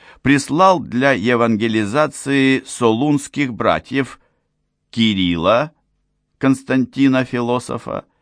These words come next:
и Мефодия. Вместе с тем известно, что папа римский Иоанн восьмой, восемьсот семьдесят второй, восемьсот восемьдесят второй годы,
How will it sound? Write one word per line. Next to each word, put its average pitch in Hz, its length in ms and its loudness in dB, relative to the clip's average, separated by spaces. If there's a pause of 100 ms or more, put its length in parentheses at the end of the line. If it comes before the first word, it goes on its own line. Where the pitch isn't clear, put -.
(360)
и 190 160 0
Мефодия. 76 960 -4 (680)
Вместе 120 460 4
с - 80 -8
тем 127 260 0
известно, 101 600 -2
что 90 240 -2
папа 87 420 0
римский 87 800 -2
Иоанн 80 500 0
восьмой, 78 720 -6 (640)
восемьсот 120 640 0
семьдесят 113 560 -2
второй, 101 600 -2
восемьсот 98 600 -4
восемьдесят 95 720 -4
второй 104 440 -2
годы, 104 400 -4